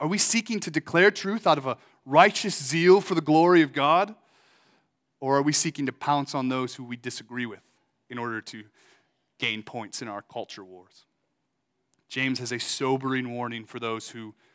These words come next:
while claiming to be wise, show their colors through their tweets and their conduct. He pulls back the veil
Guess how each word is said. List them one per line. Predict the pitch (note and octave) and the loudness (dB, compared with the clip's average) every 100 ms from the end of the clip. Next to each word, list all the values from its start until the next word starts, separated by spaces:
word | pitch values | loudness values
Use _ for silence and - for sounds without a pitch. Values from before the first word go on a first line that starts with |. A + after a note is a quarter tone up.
| _ _ - | _ _ -10
while | A2+ | -10
claiming | - - B2 C3+ C#3 | -8 -8 -4 -2 -2
to | C3 C#3+ | -4 -6
be | B2+ | -4
wise, | A#2+ B2 C#3+ E3 - _ _ _ | 0 0 -2 -12 -20 _ _ _
show | - - C#3 C#3+ | -10 -4 0 0
their | C3+ C3 | 2 0
colors | C3 - G#2 F#2+ F#2+ - - _ _ _ _ | -2 -6 -8 -10 -16 -20 -20 _ _ _ _
through | B2+ | -10
their | A2 | -10
tweets | G2+ - A#2 - - - _ _ G2+ | -10 -12 -12 -10 -12 -14 _ _ -20
and | G2+ | -20
their | |
conduct. | G2 A2+ G#2+ F#2 _ _ _ _ _ _ _ | -12 -8 -8 -12 _ _ _ _ _ _ _
He | C3 | -20
pulls | - D#3+ F3 E3 | 0 4 6 6
back | F3+ - | 4 4
the | E3+ | 2
veil | D#3 C#3 C3+ | 4 4 4